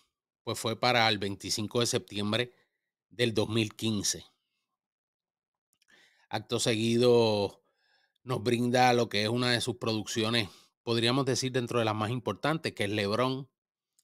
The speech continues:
ya con el juego quizás y un poco de música un poco más quizás orientada, ¿no? Dentro de lo que son las corrientes del trap también y demás, junto a Sony. Y eso fue para el veintiséis de enero del dos mil dieciocho.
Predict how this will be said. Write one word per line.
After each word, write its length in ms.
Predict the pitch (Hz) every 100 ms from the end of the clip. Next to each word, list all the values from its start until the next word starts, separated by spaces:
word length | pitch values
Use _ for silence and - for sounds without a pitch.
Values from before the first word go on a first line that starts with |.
| - _ _ _
ya 200 | 98 110
con 180 | 120 120
el 80 | 104
juego 300 | 117 117 117
quizás 400 | 101 113 113 120
y 120 | 110
un 200 | 104 98 _
poco 260 | 120 117 110
de 80 |
música 400 | 107 117 - 104
un 120 | 107 -
poco 280 | 117 -
más 460 | 107 113 107 - - - _ _ _ _
quizás 320 | - 98 110 98
orientada, 840 | 117 107 95 - - 120 120 98
¿no? 240 | 98 117 113 _ _ _ _
Dentro 300 | 104 104 101
de 60 | 98
lo 100 | 95
que 100 | 92
son 180 | 107 104
las 120 | 104
corrientes 560 | 107 101 95 98 104 -
del 200 | 98 -
trap 320 | 107 107 -
también 420 | 101 104 110 110
y 60 | 95
demás, 340 | 90 117 110 _ _ _ _ _
junto 280 | 120 110 110
a 60 |
Sony. 480 | - 120 127 107 90 _ _ _ _
Y 80 | 98
eso 200 | - 110
fue 160 | 110
para 160 | 101 110
el 60 | 101
veintiséis 460 | 95 - - 107
de 80 | 107
enero 300 | 107 104 107
del 160 | 104 101
dos 140 | 104
mil 160 | 110 107
dieciocho. 640 | 110 131 120 101 - 110